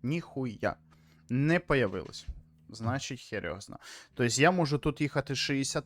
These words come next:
п'ять, а шістдесят п'ять це в нас приблизно десь на мані була, а, восьма, а, дев'ята швидкість. Я не знаю, чи на цьому трекі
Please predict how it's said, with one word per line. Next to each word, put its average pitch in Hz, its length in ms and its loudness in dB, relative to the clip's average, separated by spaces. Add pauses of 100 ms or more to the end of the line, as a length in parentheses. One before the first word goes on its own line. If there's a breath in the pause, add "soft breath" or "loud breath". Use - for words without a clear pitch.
(100)
п'ять, 240 240 0
а 160 40 0
шістдесят - 520 -4
п'ять 240 200 -2
це 160 100 0
в 151 40 -4
нас 175 180 -2
приблизно 165 720 -4
десь 160 580 -2 (360 loud breath)
на 139 200 4
мані 160 360 4
була, 139 680 4
а, 113 80 2
восьма, 139 840 0
а, 117 280 2
дев'ята 120 800 0
швидкість. 117 880 -6
Я 123 100 2
не 151 120 0
знаю, 135 340 0
чи 135 460 -4
на 131 180 -2
цьому 190 560 -4
трекі 117 420 -2